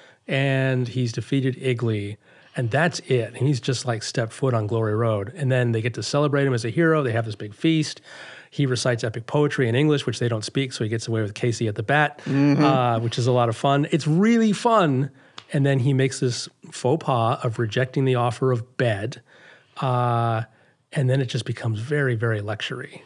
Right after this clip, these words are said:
Speaker 1: It's
Speaker 2: Yeah.
Speaker 1: just, ugh. <laughs>
Speaker 2: And, you know, it, it does this three or four times in the book.
Speaker 1: Yes.
Speaker 2: Um, you know, Heinlein's got to, to beat us over the head with this, this concept that he's got.
Speaker 1: Yeah.
Speaker 2: Um, and it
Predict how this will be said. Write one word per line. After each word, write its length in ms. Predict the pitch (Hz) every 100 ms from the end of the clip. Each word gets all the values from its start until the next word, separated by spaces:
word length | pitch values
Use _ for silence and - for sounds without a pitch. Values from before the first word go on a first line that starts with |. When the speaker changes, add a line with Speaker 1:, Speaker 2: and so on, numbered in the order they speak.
| -
Speaker 1:
It's 340 | 139 127 - -
Speaker 2:
Yeah. 200 | 131 127
Speaker 1:
just, 180 | 110 - -
ugh. 240 | 135 104 - -
<laughs> 180 | - -
Speaker 2:
And, 220 | 180 240 240
you 80 |
know, 100 | 247
it, 240 | 233 240 240
it 100 | 254
does 240 | 349 359
this 160 | 226 -
three 220 | 165 180
or 60 | 170
four 200 | 160 139
times 400 | 160 160 143 117
in 80 |
the 80 | 107
book. 440 | 127 220 - - - -
Speaker 1:
Yes. 200 | 120 131
Speaker 2:
Um, 280 | 131 127 127
you 80 | 135
know, 160 | 127
Heinlein's 400 | 127 160 151 147
got 360 | - 135 143 -
to, 280 | 143 135 - _ _ -
to 140 | 139
beat 200 | 127 139
us 120 | 135 151
over 180 | 127
the 120 | 123 120
head 300 | 143 151 120
with 100 | 123
this, 300 | 123 - -
this 380 | 110 123 - - _ _
concept 480 | 170 175 175 127 -
that 100 | -
he's 160 | -
got. 340 | - 92 69 - - - -
Speaker 1:
Yeah. 120 | 139
Speaker 2:
Um, 140 | 131
and 260 | 143 139 139
it 260 | 151 156